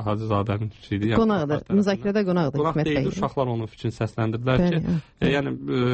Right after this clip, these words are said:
Speaker 1: hər hansı bir təhrifə yolun vermirsən, üzvlər, məna bundan ibarət ki, bizdə hər şey sakitdirsə, hər şey yaxşıdır.
Speaker 2: Aha, <laughs>
Speaker 1: Birincisi
Speaker 2: bəli,
Speaker 1: var.
Speaker 2: maraqlıdır.
Speaker 1: Yəni, məsələn, yəni, tutaq ki,
Speaker 2: Bəli.
Speaker 1: problem yoxdursa, deməli, sakitsə, biz lap girə evdə oturaq,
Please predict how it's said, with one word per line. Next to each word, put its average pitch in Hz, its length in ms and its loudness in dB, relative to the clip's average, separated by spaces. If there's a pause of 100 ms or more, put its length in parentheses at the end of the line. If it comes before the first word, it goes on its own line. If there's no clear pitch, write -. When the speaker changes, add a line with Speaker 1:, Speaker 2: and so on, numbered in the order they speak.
Speaker 1:
hər 135 100 2
hansı 120 160 -2
bir - 140 -20
təhrifə 127 320 0
yolun 127 240 2
vermirsən, 135 560 -2 (160)
üzvlər, 147 420 2 (140)
məna 151 260 2
bundan 143 320 -2
ibarət 120 320 0
ki, 120 240 -2
bizdə 139 380 0 (420)
hər 151 240 0
şey 135 160 0
sakitdirsə, 123 800 -4
hər 120 100 2
şey 117 220 0
yaxşıdır. 101 540 -4 (580)
Speaker 2:
Aha, 175 400 2
<laughs> 277 80 4
Speaker 1:
Birincisi 226 240 -2
Speaker 2:
bəli, 214 240 2
Speaker 1:
var. 214 80 2
Speaker 2:
maraqlıdır. 180 480 -2
Speaker 1:
Yəni, 135 240 -2
məsələn, 139 400 0
yəni, 143 200 2 (420)
tutaq 147 140 -2
ki, 170 120 0
Speaker 2:
Bəli. 175 140 2
Speaker 1:
problem 170 400 0
yoxdursa, 165 540 -2 (360)
deməli, 131 340 0
sakitsə, 127 720 -4
biz 156 100 -4
lap 131 140 0
girə 139 260 2
evdə 131 220 -2
oturaq, 127 380 -4